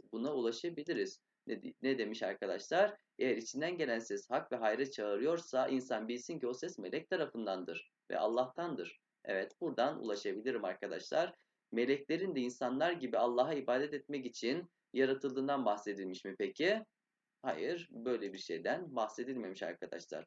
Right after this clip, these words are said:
Doğru bir yargı olsa da. Bakalım, yedinci sorumuzdayız arkadaşlar. İnsan sağlam bir inanca, güçlü bir iradeye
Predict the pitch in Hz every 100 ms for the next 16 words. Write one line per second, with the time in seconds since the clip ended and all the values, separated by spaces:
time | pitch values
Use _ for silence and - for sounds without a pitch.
0 | - 107 113 110 95 - 104 90 87 180
1 | - - 90 - 85 - _ _ _ _
2 | _ _ _ _ _ _ _ - - _
3 | 185 185 120 143 220 - _ _ _ _
4 | _ _ _ - 170 185 214 214 160 123
5 | 113 113 107 110 113 117 113 - 180 208
6 | - 135 135 190 190 - 139 143 185 196
7 | 151 151 156 135 135 127 123 127 107 101
8 | 113 - 190 135 117 117 113 113 127 190